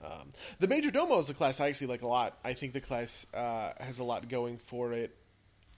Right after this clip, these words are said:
in, <laughs> I kind of like it more than it is good, and I don't, I could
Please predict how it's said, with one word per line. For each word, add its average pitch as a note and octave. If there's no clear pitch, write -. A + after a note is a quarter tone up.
in, C3
<laughs> -
I D#3
kind C4+
of C#3
like D3+
it F3
more C#3+
than C#3
it C3
is C3
good, B2+
and B2+
I B2
don't, D3
I B2+
could B2